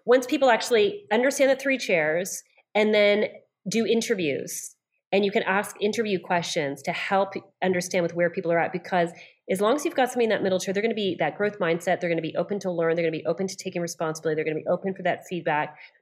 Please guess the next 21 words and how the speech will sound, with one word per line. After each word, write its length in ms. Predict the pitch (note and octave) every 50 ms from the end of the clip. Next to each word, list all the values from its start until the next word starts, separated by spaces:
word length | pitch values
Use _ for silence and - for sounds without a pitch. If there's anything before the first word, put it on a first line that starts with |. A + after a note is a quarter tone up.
| _ _ -
You're 160 | G#3 G#3+ G3+
gonna 100 | G#3 G#3
save 280 | G3+ G#3 - G3 F#3+ F#3
yourself 340 | F#3 F3 F3+ - E3+ D#3+
so 320 | E3 - - - - G#3 F#3
much 200 | F#3+ F3+ F3 -
time 180 | - F#3 E3+
and 100 | E3 -
energy 480 | - D#3 D#3+ D#3 D#3 D#3 D#3 C#3+ C#3+ -
in 120 | - E3 D#3+
any 200 | D3 D3+ D3+ C#3+
time, 300 | - - D3+ C#3 D3 D3
kind 240 | - - - D#3 D3
of 120 | C#3 -
team 300 | - - - D#3 D#3+ F3
if 100 | E3+ E3+
you 60 | - -
can 100 | C#3+ C3+
kind 180 | - - D3+
of 80 | C#3 C3+
help, 320 | - - D#3+ D#3 D3+ -